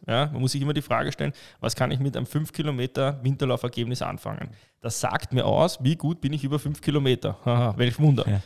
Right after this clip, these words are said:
Speaker 1: So, jetzt angenommen, wir rechnen uns anhand dieser fünf Kilometer Leistung die Schwelle aus. Wir machen's
Speaker 2: Prozentuell.
Speaker 1: jetzt, machen's jetzt ganz einfach, es kommt raus, die Schwellenleistung ist vier null am Kilometer. Ja? So, und jetzt läuft derselbe Athlet einen Monat später einen Zehner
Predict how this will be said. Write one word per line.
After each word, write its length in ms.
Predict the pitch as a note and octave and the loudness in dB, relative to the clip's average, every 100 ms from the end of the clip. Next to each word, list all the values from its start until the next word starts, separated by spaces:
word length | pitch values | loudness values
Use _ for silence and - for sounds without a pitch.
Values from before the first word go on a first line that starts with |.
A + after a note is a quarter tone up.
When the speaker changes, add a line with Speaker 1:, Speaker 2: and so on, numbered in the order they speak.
| - | 2
Speaker 1:
So, 320 | - A#2+ - - - - - | 6 6 4 -6 -20 -20 -10
jetzt 180 | B2 - | -6 0
angenommen, 540 | F3 G#3 E3 C3 B2 | 0 2 2 2 2
wir 160 | C#3+ C3 | 2 2
rechnen 300 | - E3 D#3 | 0 0 0
uns 240 | D#3 - | -2 -2
anhand 480 | A#2+ A2+ A#2+ F3 - | -2 0 2 0 0
dieser 160 | B2+ | -2
fünf 380 | B2+ D#3 F#3+ - | 2 4 4 0
Kilometer 760 | - C3+ B2+ C3+ D#3+ C3+ A#2+ B2 | -4 -2 2 2 2 0 -2 -4
Leistung 420 | - A2+ G#2+ - A2 | 0 0 0 -4 -4
die 80 | C#3+ | -2
Schwelle 320 | B2+ B2+ B2+ | 2 4 4
aus. 260 | A2+ A2 - - | 4 0 -4 -10
Wir 100 | A2+ | 0
machen's 260 | A2+ A#2+ C3+ | 2 6 6
Speaker 2:
Prozentuell. 200 | C#3+ A#2+ | 8 6
Speaker 1:
jetzt, 220 | B2+ - | 4 2
machen's 220 | C#3+ D3 C#3+ | 2 4 4
jetzt 160 | D3 | 2
ganz 180 | B2 B2+ | 2 2
einfach, 400 | A#2+ E3+ F3 E3 | 2 2 4 4
es 120 | B2 | 2
kommt 240 | - C#3 - | 4 2 6
raus, 400 | A#2+ C3 C#3+ - | 6 8 4 0
die 80 | A#2+ | 0
Schwellenleistung 640 | B2 B2+ C3 B2 - B2 | 2 2 4 2 2 0
ist 240 | - B2+ | 0 0
vier 300 | - - B2+ | -4 0 4
null 280 | B2 B2 A2+ - _ | 8 8 8 2 _
am 220 | - A#2+ | 0 2
Kilometer. 580 | - C3 B2+ A2 - G#2 - | 6 8 8 4 0 -8 0
Ja? 160 | B2+ E3 - - - | 2 2 -6 -20 -20
So, 220 | - C#3 | 0 2
und 180 | A2+ A#2+ | 2 0
jetzt 140 | B2 | 0
läuft 200 | A#2 D3 | 4 2
derselbe 380 | D3+ - C3 D#3 | 2 2 2 4
Athlet 280 | C#3+ B2 C#3 | 2 0 0
einen 200 | - C#3 | 2 2
Monat 240 | C#3 C#3+ | 2 2
später 320 | - B2+ C3 C#3 | 0 -2 0 0
einen 220 | A#2+ A#2 | 0 -2
Zehner 400 | - C3+ D3 - | 0 2 2 -2